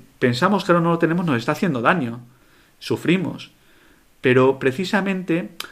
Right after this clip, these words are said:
la fuerza que tiene por lo cual recordamos es por un cierto gozo. Porque también al recordar esas cosas, pues se produce como,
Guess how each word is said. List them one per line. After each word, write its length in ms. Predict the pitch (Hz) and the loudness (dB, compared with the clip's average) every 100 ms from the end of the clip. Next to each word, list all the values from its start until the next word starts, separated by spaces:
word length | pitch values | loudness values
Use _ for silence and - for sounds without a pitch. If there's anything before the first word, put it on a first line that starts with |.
| - - | -18 -4
la 220 | 127 123 | 0 0
fuerza 420 | 147 196 202 214 | 2 0 0 -4
que 100 | 196 | -2
tiene 220 | 190 180 | -2 -4
por 160 | 165 131 | -2 -2
lo 140 | 127 | -2
cual 180 | 165 185 | -2 -2
recordamos 840 | 180 175 147 123 185 143 139 202 - _ _ _ _ _ | -2 0 0 2 0 0 -6 -10 -18 _ _ _ _ _
es 140 | 175 | -6
por 160 | - 185 | -2 -4
un 80 | 175 | 0
cierto 340 | 202 190 143 | 0 0 0
gozo. 420 | 143 220 - 135 - _ _ _ | -2 -4 -8 -12 -18 _ _ _
Porque 240 | 131 131 | -4 -2
también 240 | 135 143 208 | -2 -2 -2
al 120 | 202 | -2
recordar 360 | 151 143 165 | -2 0 2
esas 240 | 208 214 202 | 0 -4 -6
cosas, 520 | 214 208 202 247 - _ _ _ _ _ | -8 -6 -6 -6 -12 _ _ _ _ _
pues 420 | 135 131 131 127 | 4 6 6 4
se 80 | 131 | -2
produce 440 | 123 139 170 214 | -2 -2 0 -4
como, 600 | 202 175 147 131 123 113 | -4 -4 -2 -2 -2 -6